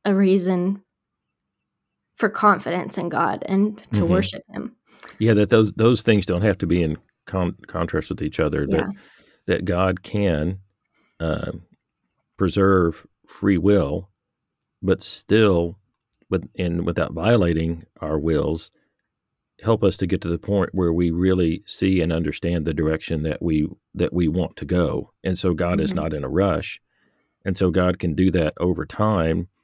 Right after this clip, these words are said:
Speaker 2: because God wouldn't want to, uh, like, damage our personality and have us do something that we didn't really understand or, or want to do. But God has the time to do that. And, um,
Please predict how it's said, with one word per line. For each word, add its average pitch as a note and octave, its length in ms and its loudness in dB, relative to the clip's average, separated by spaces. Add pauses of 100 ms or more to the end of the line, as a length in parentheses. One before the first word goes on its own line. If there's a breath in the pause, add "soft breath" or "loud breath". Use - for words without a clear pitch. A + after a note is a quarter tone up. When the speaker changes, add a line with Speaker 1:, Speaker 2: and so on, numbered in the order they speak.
(280)
Speaker 2:
because F#2 320 0
God G2 280 2
wouldn't F#2 400 2
want F#2 380 -2
to, D#2 420 0 (720)
uh, D#2 240 0 (260)
like, - 220 -10
damage G2 400 2
our D2 120 -2
personality E2+ 1000 -2 (100)
and F2 280 -6
have F2+ 260 -2
us D2+ 160 -2 (100)
do F#2+ 160 2
something E2+ 340 -2
that C#2+ 120 -4
we F2+ 120 2
didn't D#2+ 240 0
really E2 460 0
understand D#2+ 640 -2
or, C#2 220 -2 (220)
or C#2+ 160 -4
want F#2 320 -2
to - 80 -2
do. C#2+ 360 -4 (720)
But F2 100 0
God F#2 240 2
has F#2 160 0
the - 80 -6
time E2+ 340 -2
to E2 100 -4
do F#2+ 180 2
that. D#2+ 400 0
And, D#2+ 320 -2
um, - 360 -2